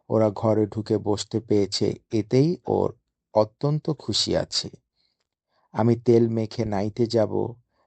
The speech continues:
নারকেল তেল আজকাল পাওয়া যায় না বলে বাড়ির মেয়েদের ফরমাস মতো গন্ধ তেলের বোতল আসে দোকান থেকে, হেন কল্যাণ, তেন কল্যাণ।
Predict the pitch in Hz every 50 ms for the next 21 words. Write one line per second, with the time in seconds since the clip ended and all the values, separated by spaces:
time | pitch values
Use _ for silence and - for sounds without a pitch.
0 | _ - 104 104 101 101 104 104 - 113 110 107 104 - 110 104 104 - - -
1 | 101 - - - 113 107 104 - - 101 98 98 98 101 95 107 101 101 101 101
2 | 101 101 98 101 107 101 98 98 98 98 104 - _ _ _ _ _ _ - 101
3 | 101 101 98 104 104 98 92 101 101 101 101 95 98 101 98 98 101 117 - _
4 | _ _ _ _ _ _ _ _ _ _ _ _ _ _ _ _ _ _ _ _
5 | _ _ _ _ _ - - 113 107 101 98 101 101 104 107 - - 101 101 95
6 | - 104 95 95 - - 110 104 107 107 - 120 113 - 117 110 104 110 107 104
7 | - - _ _ _ _ _ - 101 98 95 98 107 104 101 - - - 101 -
8 | - 107 98 82 101 92 92 - 98 98 95 - 113 95 92 - 101 98 110 113
9 | - _ _ _ _ _ _ - 120 113 113 110 - - 110 104 101 98 98 98
10 | 98 98 98 101 98 101 113 110 104 104 98 - - 92 90 87 82 78 80 80
11 | 78